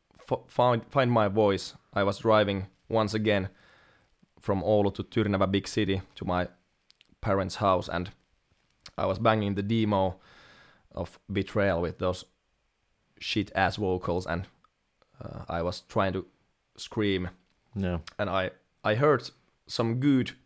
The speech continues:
Speaker 1: vibes during that, and when the song ended, I just started to scream in <laughs> fucking nighttime, uh, in, in really,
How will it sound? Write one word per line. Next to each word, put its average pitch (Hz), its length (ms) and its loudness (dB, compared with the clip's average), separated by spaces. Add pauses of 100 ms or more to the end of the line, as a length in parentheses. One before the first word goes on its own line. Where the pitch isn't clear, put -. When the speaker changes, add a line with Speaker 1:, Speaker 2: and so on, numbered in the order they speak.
(340)
Speaker 1:
vibes 110 520 4 (460)
during 110 260 0
that, 104 240 4
and 95 220 -2
when 107 140 -2
the 104 60 -2
song 123 280 2
ended, 104 420 -2 (300)
I 101 120 2
just - 380 -6
started 104 300 0
to 107 80 -6
scream 110 460 0 (960)
in 101 120 -4 (300)
<laughs> - 320 -20
fucking 101 380 -4 (960)
nighttime, 107 720 2 (840)
uh, 87 280 -8 (1000)
in, 85 200 -8 (160)
in 90 160 -8
really, 107 340 2